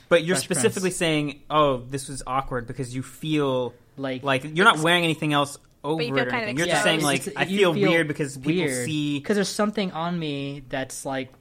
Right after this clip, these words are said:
Speaker 2: eh,
Speaker 1: It's not
Speaker 2: it's
Speaker 1: normal.
Speaker 2: not, it's not
Speaker 1: It's not
Speaker 2: clothes,
Speaker 1: average,
Speaker 2: it's not,
Speaker 1: yeah.
Speaker 2: 'cause he wouldn't process it as clothes. He'd process it as, like, "Oh, this thing I have to wear." So i-, it's kinda the same thing. It's feeling like, "Ah, what am I wearing? Like, what is this?"
Speaker 1: Yeah.
Speaker 2: Yeah.
Speaker 3: Yeah.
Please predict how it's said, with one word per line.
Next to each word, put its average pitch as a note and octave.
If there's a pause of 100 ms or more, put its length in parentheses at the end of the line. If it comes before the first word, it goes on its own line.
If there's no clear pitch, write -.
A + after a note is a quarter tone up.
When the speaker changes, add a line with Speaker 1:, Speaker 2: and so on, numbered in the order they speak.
(260)
Speaker 2:
eh, D3 (100)
Speaker 1:
It's C#3
not C#3+
Speaker 2:
it's C3+
Speaker 1:
normal. F3+
Speaker 2:
not, A#2
it's A2
not F#3
Speaker 1:
It's -
not -
Speaker 2:
clothes, F3
Speaker 1:
average, E3+
Speaker 2:
it's A2
not, D#3+
Speaker 1:
yeah. G#2+ (220)
Speaker 2:
'cause F#3+
he A3+
wouldn't A#3 (400)
process E3+
it C#3+
as B2
clothes. D3+
He'd C#3
process F3+
it E3
as, C#3+
like, C#3
"Oh, D3+
this B2+
thing D#3
I B2
have A#2+
to B2+
wear." A#2 (560)
So E3+
i-, E3
it's F3
kinda A3+
the -
same F#3+
thing. F#3+
It's C#3+
feeling F3
like, C#3
"Ah, D#3
what C3
am D#3+
I B2
wearing? A#2+
Like, A#2+
what C3
is C#3
this?" A#2
Speaker 1:
Yeah. G#2+ (600)
Speaker 2:
Yeah. A#2+ (1500)
Speaker 3:
Yeah. A3